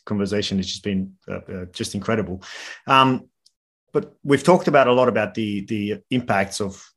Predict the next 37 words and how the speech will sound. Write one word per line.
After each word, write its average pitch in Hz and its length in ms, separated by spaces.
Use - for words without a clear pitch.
these 107 220
bombs 98 540
on 104 100
the 101 60
people 101 240
on 95 80
the 101 80
ground. 120 520
Uh, 98 180
and 110 120
of 101 100
course, 107 380
you 110 100
know, 95 140
it's, 95 260
it's 104 220
immeasurable. 101 680
Uh, - 120
but 127 120
what 202 140
about 202 240
the 147 140
impact 147 400
on 117 200
the 110 180
operators, 95 600
on 113 200
the 104 80
people 131 340
who 110 500
have, 107 400
you 120 80
know, 107 100
pulled 156 280
the 131 60
trigger, 101 680
who, 117 520